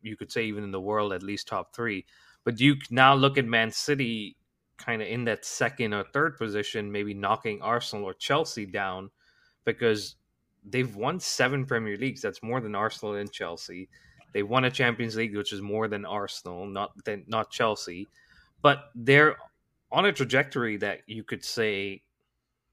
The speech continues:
in a couple years, maybe three years, they could win a second Champions League and catch up to Chelsea.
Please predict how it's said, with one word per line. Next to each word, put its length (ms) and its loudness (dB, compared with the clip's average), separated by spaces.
in 140 -4
a 40 -8
couple 420 -2
years, 360 2
maybe 180 -2
three 320 -2
years, 380 -2
they 220 -2
could 280 0
win 240 -2
a 80 0
second 400 2
Champions 480 0
League 240 -6
and 140 -8
catch 280 -2
up 180 0
to 100 -12
Chelsea. 560 -12